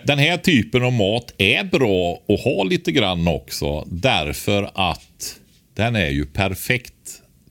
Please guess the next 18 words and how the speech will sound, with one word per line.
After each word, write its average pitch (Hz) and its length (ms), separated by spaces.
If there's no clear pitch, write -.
till, 71 480
eh, 76 60
dels 147 340
får 98 320
du 131 180
det 131 100
här 104 180
buffert 85 520
med 95 140
extra 78 480
portioner. 143 760
Eh, 107 360
men 131 160
sen 170 240
har 160 180
du 143 140
också - 240
mat 120 540